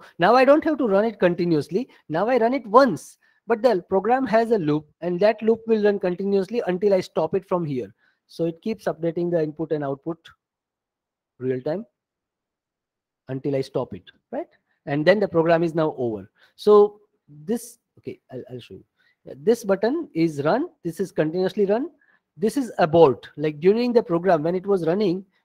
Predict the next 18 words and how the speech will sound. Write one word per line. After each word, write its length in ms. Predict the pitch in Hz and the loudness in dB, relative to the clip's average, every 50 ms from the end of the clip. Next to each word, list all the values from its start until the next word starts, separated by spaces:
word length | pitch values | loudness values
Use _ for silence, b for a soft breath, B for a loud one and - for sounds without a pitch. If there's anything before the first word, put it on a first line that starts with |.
| _ - | _ -6
you 140 | 165 175 | -4 -2
want 200 | 180 190 190 190 | 0 0 0 0
to, 100 | 185 190 | 0 0
uh, 80 | 175 165 - - | 0 0 -2 -4
exec-, 380 | 151 143 139 127 165 196 - _ _ _ _ - | -8 -8 -8 -8 -10 -10 -10 _ _ _ _ -8
execute, 480 | 151 160 147 147 185 208 208 220 196 - _ _ _ - | -8 -6 -6 -4 -4 -2 -2 -2 -4 -4 _ _ _ -12
like, 160 | 120 127 127 - | -10 -10 -8 -6
you 80 | - 165 | -4 -2
want 180 | 170 180 180 175 | -2 -2 0 0
to 60 | 190 | 0
abort 340 | 160 147 147 170 185 185 180 | 0 2 2 2 2 2 2
the 60 | 202 | 0
execution, 560 | 190 170 180 208 196 233 233 - 339 349 330 | -2 0 -2 -6 -6 -6 -6 -4 -6 -6 -4
you 120 | 240 180 170 | -6 -6 -6
can 200 | - 165 165 165 - | -6 -6 -8 -6 -6
abort 340 | 147 143 156 165 170 160 | -2 2 4 4 4 2
from 200 | - 170 160 165 | 0 -2 -2 -2
here. 340 | 143 139 135 135 127 156 - | -2 -2 0 0 0 0 -2